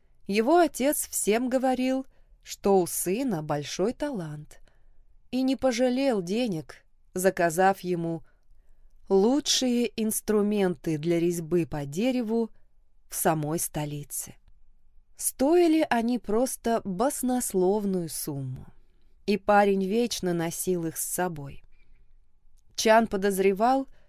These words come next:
что тот просто хотел похвастаться, но сейчас они действительно пригодились.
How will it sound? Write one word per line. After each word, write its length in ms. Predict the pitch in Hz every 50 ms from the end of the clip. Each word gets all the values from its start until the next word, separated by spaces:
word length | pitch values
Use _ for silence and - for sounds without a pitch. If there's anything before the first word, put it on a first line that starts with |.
| - - _ _
что 280 | - - - - 220 220
тот 360 | 220 - 294 330 370 - - -
просто 460 | - 185 202 247 294 - - - 269
хотел 500 | - - 190 180 - - 202 208 214 214
похвастаться, 1040 | - 240 269 277 - - 254 226 180 160 147 - - 151 135 - - - 151 147 - - _ _ _ _ - - - - - - -
но 160 | 226 226 220
сейчас 580 | - - 214 190 - - 240 247 247 233 -
они 360 | 202 196 196 202 202 202 190 -
действительно 880 | 190 185 202 196 190 - - 185 226 233 202 - 180 156 151 151 202 -
пригодились. 840 | - 170 160 160 175 170 160 147 147 147 143 - - - - -